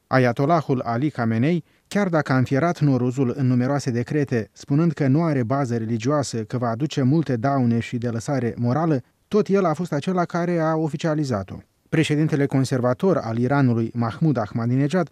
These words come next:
a folosit Noruzul ca să obțină mai mult sprijin popular în rivalitățile cu Khamenei.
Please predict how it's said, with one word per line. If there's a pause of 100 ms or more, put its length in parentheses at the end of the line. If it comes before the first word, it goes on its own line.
(140)
a
folosit
Noruzul
ca
să
obțină
mai
mult
sprijin
popular
în
rivalitățile
cu
Khamenei.